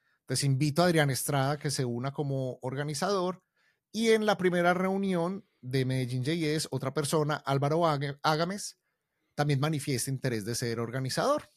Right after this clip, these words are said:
Entonces dijimos, "Listo, vamos a organizar esto y vamos a hacerlo mensual".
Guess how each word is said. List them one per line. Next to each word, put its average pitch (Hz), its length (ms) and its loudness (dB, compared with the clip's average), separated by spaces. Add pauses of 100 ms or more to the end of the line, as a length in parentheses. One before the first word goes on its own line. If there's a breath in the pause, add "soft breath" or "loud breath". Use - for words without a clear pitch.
(140)
Entonces 135 200 -4
dijimos, 131 300 2
"Listo, 233 380 2
vamos 165 320 0
a - 20 2
organizar 127 460 -2
esto 143 280 -2
y 143 60 0
vamos 123 240 -2
a 135 60 2
hacerlo 101 320 -4
mensual". 226 840 0